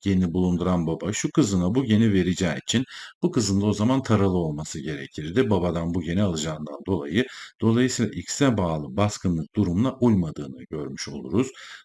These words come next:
Doğrudur dediği için cevabımız bir ve dört D şıkkı olmuş olur. Sekizinci soruda iki karakter bakımından heterozigot genotipli bireyler çaprazlanmış. Yani büyük A, küçük A, büyük B, küçük B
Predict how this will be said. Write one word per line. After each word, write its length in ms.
Doğrudur 640
dediği 320
için 260
cevabımız 720
bir 340
ve 160
dört 240
D 260
şıkkı 580
olmuş 480
olur. 220
Sekizinci 460
soruda 300
iki 140
karakter 440
bakımından 460
heterozigot 760
genotipli 520
bireyler 440
çaprazlanmış. 840
Yani 200
büyük 240
A, 160
küçük 260
A, 160
büyük 260
B, 140
küçük 340
B 200